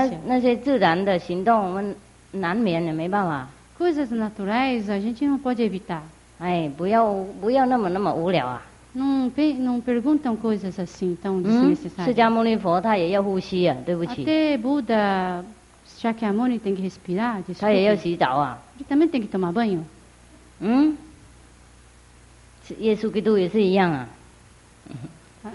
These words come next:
Speaker 2: isso também acontece
Speaker 1: 是。
Speaker 2: com Jesus Cristo.
Speaker 1: 我们能不能超过他们两个的等级？
Speaker 2: Sim. Nós podemos, eh,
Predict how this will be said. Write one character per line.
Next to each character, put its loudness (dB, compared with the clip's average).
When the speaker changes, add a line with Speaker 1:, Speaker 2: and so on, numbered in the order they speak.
Speaker 2:
isso -2
também 0
acontece 4
Speaker 1:
是。 4
Speaker 2:
com 4
Jesus 2
Cristo. -2
Speaker 1:
我 0
们 4
能 -2
不 0
能 0
超 2
过 2
他 0
们 -2
两 -2
个 -2
的 -2
等 -6
级？ -6
Speaker 2:
Sim. -12
Nós -2
podemos, 0
eh, 0